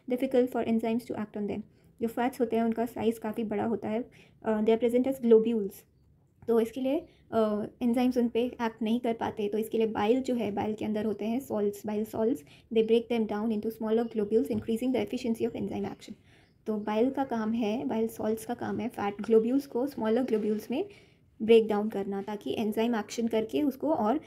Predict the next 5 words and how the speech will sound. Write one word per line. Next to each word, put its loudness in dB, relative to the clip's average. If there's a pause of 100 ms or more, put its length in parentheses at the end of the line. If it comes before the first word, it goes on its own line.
(400)
अ, 4
डाइजेस्ट, 0 (120)
अ, -4 (360)
कर -2
सके। -10